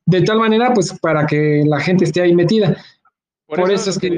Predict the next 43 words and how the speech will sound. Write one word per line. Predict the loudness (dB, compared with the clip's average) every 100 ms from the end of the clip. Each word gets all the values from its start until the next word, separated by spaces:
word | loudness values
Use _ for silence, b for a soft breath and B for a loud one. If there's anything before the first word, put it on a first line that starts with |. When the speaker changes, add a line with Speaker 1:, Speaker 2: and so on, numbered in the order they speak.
| -2
Speaker 2:
decía, | 0 0 0 -2
Speaker 1:
eh, |
sí. | -4 -2 -2
Speaker 2:
por | -2
eso | -10
lo | -14
que | -16
decía | -18 -16 -18 -18
que | -20 -20 -20
es | -20 -20
difícil | -20 _ -20 _ -20 -20
describir | -20 -20 -20 -20 -20
estas | -20 -20 _
películas | -20 -20 -20 -18
porque, | -20 -18 -20 -20 _ _ _ _ _
eh, | -18 -16 -12
tú | -14
dices, | -10 -10 -8
bueno, | -8 -8 -8
es | -12 -16
que | -16
lo | -16 -16
más | -16 -18 -18
lógico | -18 -18 -20 -20 _ -20 -20 _ _ _ _ _
es | -18 -16 -16
que | -18 -18
pase | -18 -20 -20 -18
esto, | -18 _ -20 -20
ah, | -20
el | -20 -20 -20 _
perro, | -16 -14 -16 -20 -20
el | -20 -20 -20 -20
olor, | -18 -14 -12 -14 -16
o |
sea, | -20 -20 _ _ _ _ _
es | -14 -12
muy | -12
difícil | -12 -14 -16 -18 -18
como | -16 -16
decir, | -16 -16 -16
bueno, | -16 -16
¿cómo | -12 -12
en-, | -12